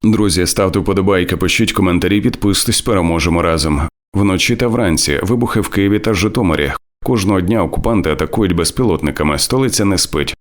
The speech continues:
Ведуться термінові розмінувальні роботи. Після останніх атак багато збитих ракет, які не розірвались, а вже готується нова атака. Путін підтвердив, що Р Ф може використовувати «Орешник» для ударів по центрах ухвалення рішень у Києві.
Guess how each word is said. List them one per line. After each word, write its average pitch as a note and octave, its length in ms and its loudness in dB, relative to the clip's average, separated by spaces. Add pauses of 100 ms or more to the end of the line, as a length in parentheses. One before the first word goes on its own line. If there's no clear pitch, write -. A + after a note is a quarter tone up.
(180)
Ведуться G2+ 440 0
термінові F#2 640 2
розмінувальні E2+ 720 0
роботи. D#2+ 540 0
Після - 260 0
останніх G2 440 0
атак F2 320 -2
багато F#2 440 0
збитих G2+ 640 -2
ракет, G2+ 420 0
які F#2 320 0
не A#2+ 180 2
розірвались, F2+ 720 0
а - 40 0
вже A#2 160 2
готується A2 580 0
нова F2+ 320 2
атака. C#2 420 -4 (240)
Путін C3 300 0
підтвердив, A#2 500 0
що F2+ 180 0
Р F2 120 2
Ф G#2 160 0
може F2 240 2
використовувати F2+ 720 0
«Орешник» F2+ 480 0
для E2+ 140 2
ударів E2 420 0
по E2 160 0
центрах G2 540 -2
ухвалення F#2+ 520 0
рішень F2+ 320 0
у E2+ 80 0
Києві. D2 440 -2